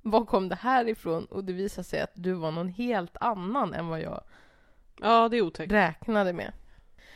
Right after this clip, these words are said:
Speaker 1: Så att det här var mina <laughs> sju,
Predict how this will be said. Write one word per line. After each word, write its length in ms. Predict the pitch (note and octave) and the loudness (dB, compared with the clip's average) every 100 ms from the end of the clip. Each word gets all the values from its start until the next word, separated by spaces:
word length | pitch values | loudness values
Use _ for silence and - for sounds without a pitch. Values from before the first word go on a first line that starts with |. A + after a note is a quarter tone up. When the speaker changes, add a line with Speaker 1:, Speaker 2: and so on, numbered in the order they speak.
| - - - - - | -20 -20 -20 -20 -14
Speaker 1:
Så 200 | - A#3 | -2 -2
att 220 | G#3+ - | -2 -4
det 120 | G#3 C4+ | 0 4
här 220 | D4 C#4 | 6 6
var 140 | A3+ | 6
mina 440 | G#3+ G#3 G3 G3+ A3+ | 4 2 2 2 2
<laughs> 0 | |
sju, 300 | - - | -2 -2